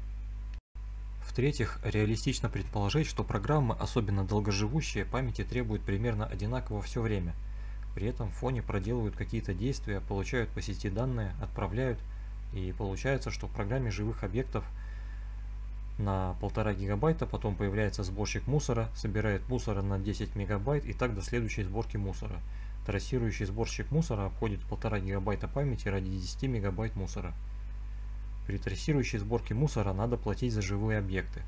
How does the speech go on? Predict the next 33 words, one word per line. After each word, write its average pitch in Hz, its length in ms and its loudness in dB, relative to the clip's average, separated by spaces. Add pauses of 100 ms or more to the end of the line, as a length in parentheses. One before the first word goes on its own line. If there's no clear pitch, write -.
(140)
надо 117 240 2
платить 113 320 0
постоянно. 95 640 0 (240)
Это 107 200 0
как - 180 2
вечный 113 320 0
двигатель 107 420 0
наоборот. 101 460 0 (520)
Каждая 127 280 2
программа, 104 500 2
использующая 104 560 0
трассирующую 104 760 0
сборку 104 320 -2
мусора, 113 340 2
это 101 240 2
такой - 320 0
потенциальный 110 640 0
вечный 101 320 0
двигатель 101 380 0
наоборот. 101 460 0 (480)
Чёрная 117 380 4
дыра, 107 300 2
засасывающая 98 800 0
вашу 101 260 0
оперативную 101 580 0
память 127 360 0
и 107 40 0
процессорные 110 640 0
мощности. - 540 -2 (600)
В 98 80 0
отличие 123 360 2
от 101 80 -2
вирусов-майнеров, 117 840 2